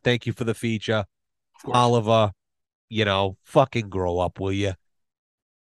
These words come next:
Speaker 1: I mean, that is some cunt shit.
Speaker 2: <laughs>
Speaker 1: Okay? What the fuck are we doing here?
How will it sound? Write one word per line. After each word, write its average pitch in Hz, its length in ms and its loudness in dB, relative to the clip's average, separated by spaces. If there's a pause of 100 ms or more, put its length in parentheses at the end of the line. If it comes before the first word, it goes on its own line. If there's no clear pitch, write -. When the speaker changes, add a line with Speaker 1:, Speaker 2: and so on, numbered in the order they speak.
(440)
Speaker 1:
I 147 140 2
mean, 117 280 0
that 170 200 8
is 131 180 4
some 104 240 -2
cunt 110 320 0
shit. 85 420 -8
Speaker 2:
<laughs> - 120 -2
Speaker 1:
Okay? 131 400 8 (720)
What - 200 4
the 185 80 4
fuck 131 320 2
are - 20 2
we 110 160 2
doing 95 400 -2
here? 82 340 -8